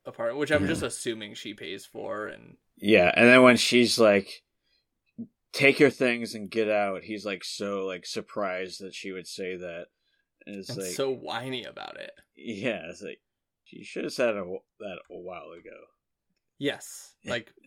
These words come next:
Speaker 1: she put up with him for way too long, and then he's like,
Speaker 2: Mm-hmm.
Speaker 1: "I'll come back and get my things, and if you don't, if,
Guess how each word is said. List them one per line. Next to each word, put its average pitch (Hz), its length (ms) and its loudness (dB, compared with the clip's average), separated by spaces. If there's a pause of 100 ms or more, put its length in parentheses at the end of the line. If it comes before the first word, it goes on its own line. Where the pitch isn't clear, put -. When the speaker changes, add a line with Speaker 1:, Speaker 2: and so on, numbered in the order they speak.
Speaker 1:
she 151 300 -10
put 160 180 -4
up 139 160 2
with 131 100 -8
him 123 140 -12
for 123 140 -10
way 117 240 -6
too 123 180 -12
long, 120 240 -8
and 120 80 -18
then 120 80 -18
he's 123 160 -14
like, 113 100 -4
Speaker 2:
Mm-hmm. 95 420 -2
Speaker 1:
"I'll 160 120 0
come 135 180 -6
back 120 220 -8
and 123 100 -10
get 131 160 -8
my 110 160 -16
things, 123 480 -4 (360)
and 143 100 -4
if - 180 -6
you 143 140 -2
don't, 143 260 2 (600)
if, 165 140 2